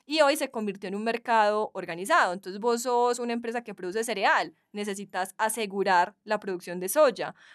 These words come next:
Vos sos una, eh, una aerolínea, necesitas el precio del petróleo porque está directamente relacionado con el precio de la gasolina. Entonces, a tres, cuatro meses, un año, se busca una contraparte, alguien que quiera negociar, digamos, la posición contraria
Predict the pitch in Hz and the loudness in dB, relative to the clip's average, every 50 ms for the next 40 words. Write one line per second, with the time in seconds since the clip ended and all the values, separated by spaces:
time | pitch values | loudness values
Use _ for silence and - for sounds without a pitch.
0 | - _ 202 220 226 226 226 233 254 247 247 262 254 247 240 240 247 240 233 - | -18 _ 2 4 4 4 4 2 0 -2 -2 -2 -2 0 2 4 4 4 2 2
1 | - 214 208 208 208 214 247 247 233 233 277 359 359 277 220 170 156 185 185 196 | -2 -4 -4 -2 0 2 4 4 4 2 2 0 0 -2 -4 -4 -6 -6 -6 -6
2 | 190 185 214 208 175 208 226 240 - _ _ 202 202 196 - 202 196 214 240 233 | -6 -6 -6 -6 -2 0 0 0 -2 _ _ -6 -6 -2 -2 0 2 2 2 0
3 | 233 220 196 - 294 320 320 311 294 - 214 214 - 196 196 - 185 196 220 220 | 0 -4 0 4 6 6 6 6 2 0 -4 -6 -8 -8 -6 -4 0 0 0 -2
4 | 220 - 220 220 226 233 233 220 208 190 180 180 196 185 180 175 196 226 214 190 | 0 -4 -2 -2 0 -2 -2 -4 -2 -2 -2 -2 -2 -2 -4 -4 -4 -4 -6 -6
5 | 185 196 190 180 180 208 208 202 190 175 175 180 175 196 285 320 247 202 160 - | -6 -6 -8 -8 -6 -4 -4 -2 -2 -2 -2 -2 0 0 2 2 2 0 -2 -4
6 | - - - - - - 208 233 233 214 196 208 220 240 208 196 - 214 214 226 | -6 -14 -20 -20 -14 -10 -10 -8 -6 -4 -2 0 2 2 0 0 0 0 2 2
7 | 247 254 - 202 196 - 208 208 220 233 240 240 233 202 233 254 302 302 269 247 | 2 2 0 -2 -2 -2 -2 0 2 2 2 2 0 -2 -2 0 2 4 4 4
8 | 240 254 269 277 - _ - _ _ - 233 220 220 208 202 - 254 262 262 262 | 4 2 0 -2 -2 _ -20 _ _ 2 2 4 4 4 2 0 2 2 2 2
9 | - - 277 269 254 254 277 277 269 - 277 254 226 214 214 214 - 247 - - | 4 4 4 4 4 4 4 2 4 6 6 6 6 6 4 0 -4 -4 -6 -6
10 | _ - 196 196 196 190 190 208 214 233 254 277 269 - _ - 202 196 - - | _ 0 2 2 2 0 -2 -4 -2 -2 -2 -2 -4 -8 _ -14 -14 -12 -8 -8
11 | 190 180 185 196 214 - - _ _ _ 208 220 220 208 202 175 196 196 196 208 | -6 -2 -2 -2 -2 -4 -8 _ _ _ -2 0 0 0 0 0 -2 -4 -2 0
12 | 214 185 180 175 180 190 202 202 220 208 220 226 202 196 196 - 190 190 196 190 | 0 2 2 2 0 -4 -6 -6 -4 -2 -2 -2 -2 -4 -6 -6 -8 -10 -8 -8
13 | 202 185 185 - 240 254 285 285 311 311 254 226 220 247 240 | -8 -10 -6 -4 -4 -4 -4 0 4 4 6 6 6 4 2